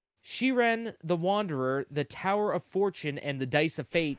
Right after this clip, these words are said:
coming out for P C and Switch on the second. We have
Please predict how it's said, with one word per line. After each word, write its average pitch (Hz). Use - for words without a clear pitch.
coming 139
out 135
for 139
P 156
C 151
and 131
Switch -
on 107
the 98
second. -
We 147
have 131